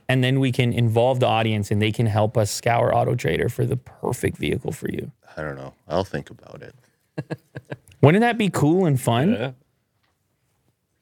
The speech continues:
Speaker 1: Was that Jack walking through the frame here?
Speaker 3: <laughs>
Speaker 1: He was trying to show off for the camera there.
Speaker 3: <laughs> Yeah.
Speaker 1: He did a little, uh, did a little shimmy and did a little shake, didn't he? Been a long time since he's been on the show. I guess he's missing it.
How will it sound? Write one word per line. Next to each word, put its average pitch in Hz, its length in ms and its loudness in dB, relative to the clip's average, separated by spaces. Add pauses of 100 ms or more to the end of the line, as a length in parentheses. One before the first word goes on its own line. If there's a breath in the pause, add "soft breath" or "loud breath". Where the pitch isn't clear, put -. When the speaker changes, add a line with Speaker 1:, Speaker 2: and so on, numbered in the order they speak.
(320)
Speaker 1:
Was 117 80 0
that 190 200 2
Jack 117 360 0
walking 123 320 2
through 131 140 0
the 120 60 2
frame 113 340 -2
here? 196 420 0
Speaker 3:
<laughs> 139 60 -2 (1700 soft breath)
Speaker 1:
He 151 160 0
was 120 160 2
trying 135 200 4
to 120 60 2
show 110 320 2
off 147 220 2
for - 140 -6
the - 100 -2
camera - 380 0
there. - 320 -2 (120)
Speaker 3:
<laughs> - 0 -
Yeah. 131 240 -4 (420)
Speaker 1:
He 156 140 -2
did 156 220 2
a 151 60 2
little, 123 440 4
uh, 113 460 4
did 123 120 0
a 117 60 2
little 110 160 2
shimmy 135 380 2
and 113 160 2
did 117 100 2
a 113 80 2
little 107 280 2
shake, 156 420 0
didn't 147 220 0
he? 117 120 0
Been 113 160 2
a 117 100 2
long 117 260 2
time 110 200 0
since 107 160 -2
he's 107 120 0
been 107 140 0
on 104 120 0
the 101 80 0
show. 139 240 0
I 131 100 -2
guess 120 220 -6
he's 151 180 -8
missing 139 320 -2
it. - 160 -8